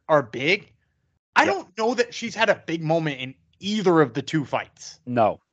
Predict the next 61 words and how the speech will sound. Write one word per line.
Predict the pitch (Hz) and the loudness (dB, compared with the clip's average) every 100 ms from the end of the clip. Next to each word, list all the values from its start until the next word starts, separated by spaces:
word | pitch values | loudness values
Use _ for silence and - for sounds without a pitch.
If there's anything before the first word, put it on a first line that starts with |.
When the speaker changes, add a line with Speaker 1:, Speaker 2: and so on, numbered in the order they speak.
| _ | _
Speaker 2:
no, | 127 135 101 95 | -2 0 0 0
no. | 135 | 6
I, | 151 113 | 6 8
I | 127 131 | 6 4
would | 131 | 2
say | 120 | -2
she | 101 104 | -6 -2
definitely, | 110 - 90 - _ _ _ | -2 -2 -10 -10 _ _ _
she | - 147 | -10 -4
kinda | - 143 131 147 147 143 131 _ _ - _ _ _ _ _ _ | 0 2 2 2 4 4 2 _ _ -20 _ _ _ _ _ _
had | - 135 | 0 2
a | 127 | 2
submission | 127 127 127 165 170 _ _ - | -6 -8 -6 -8 -10 _ _ -10
kind | 135 135 139 | -6 -4 -4
of | |
locked | 135 135 131 | -2 0 0
in | 131 143 156 | -6 -10 -8
last | 147 143 | -6 -6
night. | 156 175 117 | -10 -10 -4
That | 120 | -4
was | 117 | -4
the, | - | -10
probably | 113 120 113 | -4 -2 -2
her | |
biggest | 104 107 104 | -4 -6 -8
moment | 104 101 85 | -10 -10 -12
that | 90 | -16
she | 95 | -8
had, | 110 92 | -6 -6
right? | 98 - | -6 -8
She, | - - | -14 -20
she | - 160 | -4 2
was | 180 | 6
Speaker 1:
The, | 180 | 6
Speaker 2:
the | |
one | 131 127 | 4 4
Speaker 1:
the | 185 | 4
Speaker 2:
that | 175 | 6
got | 190 | 2
Speaker 1:
round, | 180 180 175 | 2 2 -2
Speaker 2:
floored | 139 127 | 0 0
with | 117 107 | 0 -6
Speaker 1:
the | - _ _ _ _ | -10 _ _ _ _
round | 208 208 | -6 2
Speaker 2:
round | 214 208 196 | 6 4 2
Speaker 1:
three | 185 196 170 | 0 0 0
one, | 131 117 | -2 -2
Speaker 2:
three? | 143 | 0
Speaker 1:
right? | 143 - _ _ - | 0 -6 _ _ -4
Yeah, | 156 | 2
Speaker 2:
Yeah. | 131 123 | 2 2
Speaker 1:
yeah, | 117 | -4
yeah. | 107 _ - _ - | -12 _ -20 _ -2
And | 214 | 4
then | 247 | 4
Speaker 2:
Yeah, | |
Speaker 1:
she | - 277 | 4 4
got | 220 | 2
Speaker 2:
she | 156 | 4
Speaker 1:
dropped | 196 294 - | 6 6 4
in | 170 | -12